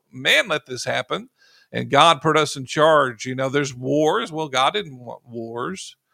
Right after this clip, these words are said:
But, you know, you think about man has made those choices. There's violence. It's not God that wanted violence, but man has made those choices. You know, I was actually doing this series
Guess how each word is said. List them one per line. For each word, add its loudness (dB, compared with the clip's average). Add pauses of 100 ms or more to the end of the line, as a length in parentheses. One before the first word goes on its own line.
(300)
But, -4
you 2
know, 4
you 0
think 2
about 4
man 2
has -2
made 2
those 0
choices. 0
There's -2
violence. 0
It's -12
not -4
God 2
that -10
wanted -10
violence, -8 (500)
but -2
man 0
has -4
made 2
those 2
choices. 0
You -2
know, 4 (300)
I 10
was 4
actually 2
doing -2
this -6
series -2